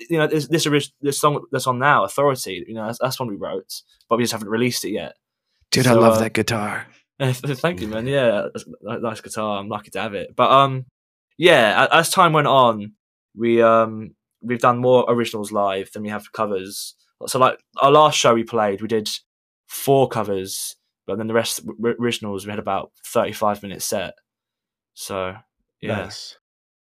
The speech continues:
Speaker 2: I will tell you that, uh, that puts you in a really great position that there are people out there that are having you come play live in their venues, um, where they're allowing you to play that much, uh, original music.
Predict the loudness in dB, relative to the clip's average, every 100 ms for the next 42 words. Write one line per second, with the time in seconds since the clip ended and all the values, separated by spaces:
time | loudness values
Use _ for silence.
0 | _ 2 2 2 6 8 8 4 6 6
1 | 4 0 -2 -10 _ _ _ _ -2 -2
2 | 2 0 2 0 0 0 0 0 0 0
3 | 0 0 -4 -2 -2 0 0 -2 -8 _
4 | -2 2 2 -2 -2 0 2 2 0 2
5 | 0 2 4 4 2 2 0 2 -2 -4
6 | -4 0 0 0 -2 -4 -4 -6 -4 -4
7 | -2 0 2 2 -2 -10 -18 _ _ _
8 | _ 2 4 6 4 4 2 2 -2 -6
9 | -8 -8 _ _ _ _ _ 0 2 2
10 | 0 2 2 0 0 2 2 2 0 -2
11 | -2 -4 -4 -2 -2 -2 -6 -6 -10 -8
12 | -6 -6 -6 -4 -2 -2 -4 -6 -8 -10
13 | -12